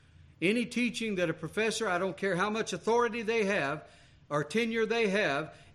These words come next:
any teaching that contradicts the existence and power of the living God, you reject. So how are we to have present hope in past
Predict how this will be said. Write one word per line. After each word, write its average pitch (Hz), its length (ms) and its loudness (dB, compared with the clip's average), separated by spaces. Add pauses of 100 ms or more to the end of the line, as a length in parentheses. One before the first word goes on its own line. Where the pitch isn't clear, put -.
any 240 340 2
teaching 170 680 0
that 170 180 -2
contradicts 214 800 0
the 165 140 2
existence 190 640 -2
and 160 160 -2
power 220 320 4
of 170 80 0
the 175 80 2
living 196 340 0
God, 220 320 6 (200)
you 247 440 2 (140)
reject. 190 640 2 (4000)
So 175 180 -2
how 165 340 0
are 139 240 -2
we 113 260 -8 (1200)
to 147 100 -8
have 131 400 -4
present 156 360 -2
hope 123 400 -6
in 110 140 -8
past 147 680 -8